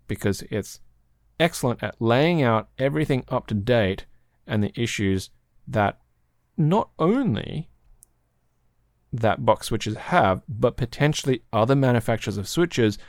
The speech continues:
and asking the question of, is it just a stem issue? So tolerances is one thing, but of course, there are other things that are related that may be, may be related, like the design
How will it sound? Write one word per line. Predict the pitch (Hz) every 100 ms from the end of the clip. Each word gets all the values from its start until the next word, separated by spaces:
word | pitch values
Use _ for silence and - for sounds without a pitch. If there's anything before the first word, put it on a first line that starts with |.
| - _ _ -
and | 127 120 117
asking | - 123 - 139
the |
question | 120 117 - 113
of, | 107 101 _ _
is | - 135 147
it | 147 120
just | 107 160 143 101 - - - -
a | -
stem | - - 80 85 -
issue? | - 156 - - - _ _ _ _ _ _ _ _ _ _ - -
So | - 120
tolerances | 113 175 185 175 151 123
is | 104
one | 107 92
thing, | - 90 117
but | 139 104
of | 95 -
course, | 98 95 - - - - _ _
there | 127
are | 117 - -
other | 156 156
things | - 101 92
that | 104
are | 92
related | 92 92 90 92 -
that | 95 90 -
may | 95 90
be, | 87 90 85 - _ _ _ _ 233
may | 127 165 156
be | 90
related, | 87 87 90 95 117
like | 120 -
the | -
design | 120 120 113 110 120 196 - -